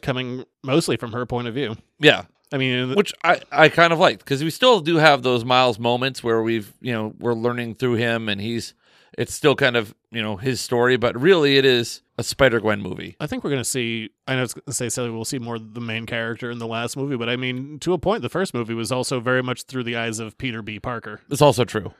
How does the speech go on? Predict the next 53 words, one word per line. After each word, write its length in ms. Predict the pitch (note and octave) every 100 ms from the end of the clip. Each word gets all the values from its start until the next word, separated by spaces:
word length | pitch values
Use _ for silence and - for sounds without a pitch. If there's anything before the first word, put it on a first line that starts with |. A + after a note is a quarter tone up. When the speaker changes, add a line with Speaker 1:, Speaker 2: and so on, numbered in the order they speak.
| _
Speaker 1:
And 80 | C3+
this 140 | C3
one's 180 | C3+ A#2+
more 160 | B2+ A#2+
through 260 | C3+ B2+ - B2+
the 140 | C3
eyes 200 | B2 A2+
of 120 | A#2+
Gwen 260 | A#2+ A2+ A2
Stacy, 480 | - B2 A2+ A#2 - _
like, 200 | B2 A#2+ -
observing 500 | C3 A#2+ B2+ B2+ B2
Miles 400 | A2+ A2+ A#2 A2
and 120 | A2+
seeing 260 | C3 A#2
the 80 | A2
character 480 | A#2 A2+ A2 A#2+ A2 A#2 _
grow 300 | A#2+ A#2 A2+
and 100 | G#2+
change. 460 | G#2+ A#2 A2 A2+ - _
Speaker 2:
Yes. 400 | - A#2+ - - _ _
Speaker 1:
I 40 | D#3
also 180 | G#3 A3+
thought 160 | F#3
they 220 | D3+ C3+ - C#3
did 160 | D3
a 60 | C3+
really 240 | A#2+ C3+
good 140 | C3+ C#3
job 360 | A#2+ A#2+ B2+ C3+
of, 160 | A#2
like, 160 | A#2+ B2
it's 80 | F#3+
been 140 | A#3
a 40 | A#3
couple 300 | - A2+ A2
years, 240 | A2 A2
and, 200 | C3+ C3+ _
like, 180 | C3+ C3 -
I 120 | C3+ A#2+
like 460 | B2 E3 - - -
how 180 | - D3
they 160 | C3+ C3+
aged 400 | A#2+ B2 B2+ -
him 120 | A2+
up, 180 | B2+ D3
like, 180 | A#2+ B2+
not 180 | B2+
just 340 | B2+ B2+ - -
visually, 420 | D3 B2+ B2 A#2 A#2
like, 140 | A2+
he 100 | C3
looks, 260 | A#2 A#2